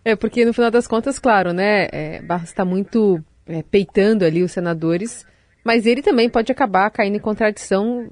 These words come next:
porque tem muitos, mu-, muito mais ouvidos e olhos atentos, né, de um lado do que do outro. Então, vamos ver como é que, é, vai ser esse, esse, esse retorno do líder do governo lá pra C P I,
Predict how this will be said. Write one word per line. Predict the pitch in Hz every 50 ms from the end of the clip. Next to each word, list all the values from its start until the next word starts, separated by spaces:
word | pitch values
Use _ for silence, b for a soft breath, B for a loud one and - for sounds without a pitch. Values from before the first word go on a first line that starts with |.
| - _ -
porque | - 185 - 226
tem | - - 247 247
muitos, | 247 233 214 214 233 285 302 - 302 262 226 226
mu-, | - - 196 226 240
muito | 208 233 262 269 285
mais | 269 269 254 240 226 196 185 196
ouvidos | - 175 202 190 175 214 233 214 214 185
e | 190 190
olhos | 185 190 196 190 185
atentos, | 196 185 - - 190 185 185 202 202 - 196 185
né, | 180 202 202
de | 185 180
um | 196 190
lado | 185 180 180 190 190
do | 202 208 214
que | - 247
do | 208 240 262
outro. | 240 196 185 196 196 - 185
Então, | 180 - 196 202 220 220 - _ b b b b b b b b -
vamos | 185 190 202 190
ver | 180 196 190
como | - 202 190
é | 190
que, | 185 - - 233 214 202 185 170 160 160 -
é, | 170 160 160
vai | 151 185 180 180
ser | - - - 180 180 180
esse, | 185 180 - - - - - - - -
esse, | - - - - -
esse | - 196 - 196
retorno | 185 214 214 - - 220 202 196 196 190 180 175 170 170 180
do | 165 180
líder | 180 170 180 175 165 175 165
do | 170 175
governo | 160 170 165 156 165 165 165 160 170 160
lá | 160 156 156
pra | 151 - -
C | - 185
P | 165 - 180
I, | 170 165 170 190 -